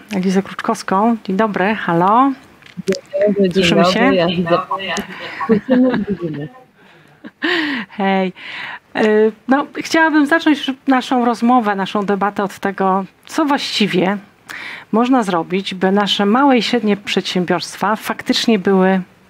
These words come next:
Speaker 1: innowacyjne. No bo z dzisiejszej dyskusji, z dzisiejszych wykładów, e, dowiedzieliśmy się, że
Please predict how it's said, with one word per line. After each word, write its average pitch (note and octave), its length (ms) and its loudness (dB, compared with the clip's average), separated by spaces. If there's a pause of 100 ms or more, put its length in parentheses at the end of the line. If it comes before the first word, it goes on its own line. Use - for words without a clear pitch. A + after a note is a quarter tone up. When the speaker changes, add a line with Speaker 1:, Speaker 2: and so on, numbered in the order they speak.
Speaker 1:
innowacyjne. F3 720 0 (480)
No G#3 80 0
bo A3 100 2
z G#3 40 0
dzisiejszej B3+ 720 2 (680)
dyskusji, G#3 680 -2
z E3+ 120 -6 (220)
dzisiejszych G#3+ 460 0
wykładów, G3 680 -2
e, G3 240 4
dowiedzieliśmy G3+ 840 0
się, F#3 380 0
że G3 540 0